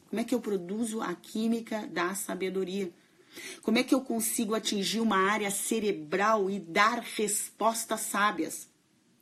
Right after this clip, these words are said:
Que área é essa? Tem uma área no cérebro que quando você consegue, via práticas mentais, controlar o seu chimpanzé, limpar os seus julgamentos, você consegue uma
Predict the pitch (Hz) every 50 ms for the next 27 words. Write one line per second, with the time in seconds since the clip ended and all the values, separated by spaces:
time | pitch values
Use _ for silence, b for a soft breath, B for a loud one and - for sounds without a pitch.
0 | _ - - 294 294 311 330 294 277 240 214 185 160 147 135 - - - - -
1 | - B B B B B B B B B 156 151 175 180 185 170 156 151 147 147
2 | 160 170 180 196 196 180 160 151 151 147 143 - - 165 143 143 143 139 151 151
3 | - - 165 160 160 156 175 170 170 - - 190 190 190 - - 190 190 190 -
4 | - - 170 151 143 151 147 147 160 156 151 - - 170 160 160 175 190 196 196
5 | - - 165 156 156 160 156 147 147 - - 151 - - 156 151 - - b b
6 | b b b b b b b b _ _ _ _ _ _ _ _ _ - - -
7 | 247 226 226 233 247 262 277 277 262 - 247 214 196 185 180 180 175 170 175 170
8 | 175 170 170 - - 160 156 156 - - - - 160 160 156 156 - - - -
9 | - - _ _ _ _ _ _ _ _ _ _ _ _ _ _ _ _ _ _
10 | _ _ - 165 165 160 156 156 - - 170 190 196 190 175 165 170 165 - 175
11 | 165 156 160 156 - - - - 156 165 175 185 196 208 208 - - - - -
12 | _ _ _ _ _ _ _ _ _ _ _ - _ _ _ _ _ _ _ _
13 | _ _ _ _ _ _ _ _ _ _ _ _ _ _ _ _ _ _ _ _
14 | _ - 196 190 - 220 196 - 196 180 165 - - 180 175 180 180 175 170